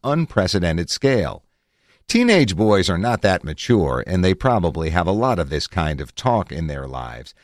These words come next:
Not that it excuses this behavior, Enthoven says.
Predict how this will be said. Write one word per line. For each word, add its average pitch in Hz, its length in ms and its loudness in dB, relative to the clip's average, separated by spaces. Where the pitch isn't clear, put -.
Not 143 340 2
that 98 140 2
it 82 140 0
excuses 92 640 0
this 80 160 -4
behavior, 73 600 -6
Enthoven 71 500 0
says. 69 420 -6